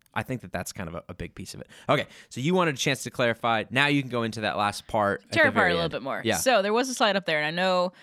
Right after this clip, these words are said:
Speaker 2: if you are a visual learner, this may have thrown you for a loop
Speaker 1: <laughs>
Speaker 2: because,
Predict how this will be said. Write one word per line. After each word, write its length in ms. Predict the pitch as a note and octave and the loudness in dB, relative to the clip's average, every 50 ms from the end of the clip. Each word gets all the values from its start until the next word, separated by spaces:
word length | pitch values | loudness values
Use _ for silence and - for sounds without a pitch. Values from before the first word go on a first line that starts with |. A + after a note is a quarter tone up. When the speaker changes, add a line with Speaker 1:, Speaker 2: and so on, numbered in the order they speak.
| - - - - _ - | -20 -20 -20 -20 _ -10
Speaker 2:
if 120 | F#3 F#3 | -6 -4
you 200 | G#3 A3 A#3+ A#3+ | -2 0 2 2
are 120 | G3+ E3 F3+ | 2 2 2
a 120 | E3+ D#3+ E3 | 0 0 -2
visual 760 | E3+ D#3+ F#3 G#3 A3 G3+ A3 G#3 G3+ G3+ G3 G3 F#3+ F#3+ F#3 | -4 -2 0 0 0 2 2 2 2 4 4 4 4 2 2
learner, 380 | F3+ F3+ F#3 E3+ D#3+ C3+ C3 D3 | 0 0 0 0 -2 -2 -2 -2
this 180 | D3 E3 - - | -2 -4 -4 -4
may 180 | E3+ E3+ F3 | -2 0 0
have 140 | F#3+ F#3 F3 | 0 -2 -4
thrown 300 | - - - F#3 F3+ F#3 | -6 -6 -4 -2 -2 -2
you 100 | F#3 F#3+ | -4 -4
for 160 | - - G3 G3 | -2 0 2 2
a 40 | |
loop 300 | F#3 F#3+ G#3 A#3 C#4 C4 - | 4 4 4 4 2 2 0
Speaker 1:
<laughs> 40 | - | 0
Speaker 2:
because, 680 | G#3+ G#3 - G#3+ F#3+ F#3+ F3+ F3 F3+ F3 F#3 G3 - | -2 2 2 4 4 4 4 2 2 0 -2 -6 -8